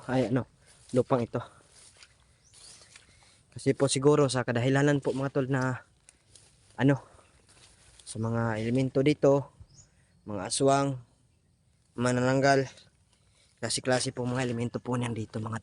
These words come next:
tol. Medyo hiningal po tayo. Kaya siguro hindi na po ito nabinta to, no?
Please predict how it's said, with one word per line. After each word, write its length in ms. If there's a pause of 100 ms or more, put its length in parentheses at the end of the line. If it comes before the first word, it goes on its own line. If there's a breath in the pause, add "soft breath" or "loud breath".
tol. 60 (480 soft breath)
Medyo 180
hiningal 400
po 140
tayo. 320 (3000 soft breath)
Kaya 160
siguro 560 (500)
hindi 240
na 160
po 140
ito 160
nabinta 420
to, 140
no? 100